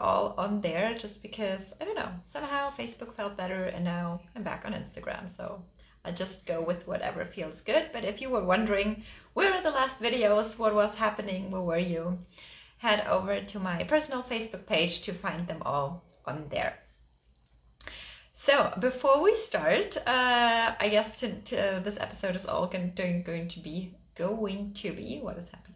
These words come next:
I can't talk. It's all going to be kind of a little bit ar-, about Christmas vibes, but before we dive into that, um, I really wanted to talk to you guys again about, uh, I have this cool workshop coming up next week. I'm so excited already.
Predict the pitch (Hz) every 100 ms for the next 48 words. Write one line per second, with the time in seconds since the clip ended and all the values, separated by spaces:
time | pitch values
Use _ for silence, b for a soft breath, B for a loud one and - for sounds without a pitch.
0 | - - - - - - - _ _ _
1 | - _ - - 508 B B 320 B B
2 | - 240 403 330 359 339 320 277 294 294
3 | 285 - 285 285 277 262 240 233 214 170
4 | 190 175 196 190 180 - - 220 - 180
5 | - - 160 165 349 403 - - 208 214
6 | 220 - 381 466 415 240 240 247 - 202
7 | 220 226 220 185 160 185 247 - - 190
8 | 202 196 196 196 196 190 - - 233 269
9 | 330 302 269 262 254 262 - 240 240 254
10 | 240 220 220 220 226 208 208 202 190 190
11 | 196 - - 175 180 180 214 233 233 -
12 | - - - 403 392 381 330 330 - 330
13 | - 277 277 240 240 180 - - - 175
14 | - - 175 - 156 - - - 208 208
15 | 208 170 - 262 -